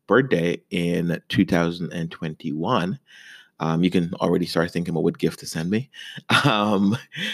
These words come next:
and my goal is to definitely be debt-free, and I'm working towards that. And it hasn't always been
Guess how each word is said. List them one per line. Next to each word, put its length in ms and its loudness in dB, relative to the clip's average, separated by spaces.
and 540 2
my 260 4
goal 200 8
is 80 4
to 80 -4
definitely 280 2
be 120 2
debt-free, 580 -4
and 320 0
I'm 180 0
working 380 4
towards 360 2
that. 280 -10
And 140 2
it 60 2
hasn't 400 2
always 440 2
been 460 2